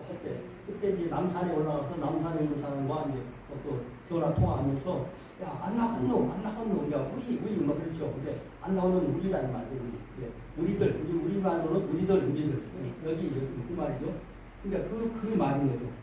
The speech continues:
그 말이 맨 뒤에가 이제 이렇게, 이렇게 있고, 이렇게 해서 노란색 딱 칠해놓은 거죠. 그게, 그래서 요거만 떼어다가 바로 위에 삼 번에 보니까 뭐가 있죠? 살라 큰 우. 아니, 예?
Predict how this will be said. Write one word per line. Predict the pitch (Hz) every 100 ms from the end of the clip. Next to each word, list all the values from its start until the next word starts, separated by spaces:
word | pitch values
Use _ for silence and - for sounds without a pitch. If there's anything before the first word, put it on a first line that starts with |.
| -
그 | 165 202 202 139
말이 | 170 - 202 226 - - - -
맨 | 139 175 165 -
뒤에가 | - 165 156 175 185 - - - 139
이제 | 135 - - - -
이렇게, | 180 185 - 165 160 -
이렇게 | 156 147 143
있고, | 135 165 165 156
이렇게 | 147 156 139
해서 | 135 139
노란색 | 151 156 143 -
딱 | - -
칠해놓은 | 180 165 135
거죠. | 120 - - 160 160
그게, | 151 - - - -
그래서 | 208 175 165
요거만 | 190 220 208 -
떼어다가 | 240 233 214 -
바로 | - - 190
위에 | 185 175
삼 | - -
번에 | 202 185
보니까 | 160 156 151
뭐가 | 151 151 143
있죠? | - - - - 220
살라 | 220 214 190
큰 | - 240 -
우. | - - - 180 170
아니, | 165 147 196
예? | 185